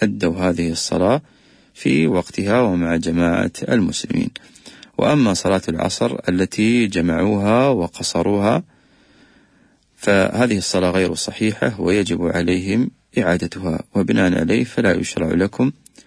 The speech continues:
أن تجمعوا في حال الحضر،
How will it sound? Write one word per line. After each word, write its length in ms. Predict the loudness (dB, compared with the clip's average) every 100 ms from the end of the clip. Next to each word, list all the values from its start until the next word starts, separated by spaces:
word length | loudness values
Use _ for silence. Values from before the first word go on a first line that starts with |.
| _ _ _ _ 0
أن 320 | 2 2 0
تجمعوا 760 | 0 2 2 2 2 2 2
في 260 | 0 -2 -2
حال 640 | 0 2 2 2 0 -2 -8 -20 _
الحضر، 600 | -4 0 -2 0 -2 -6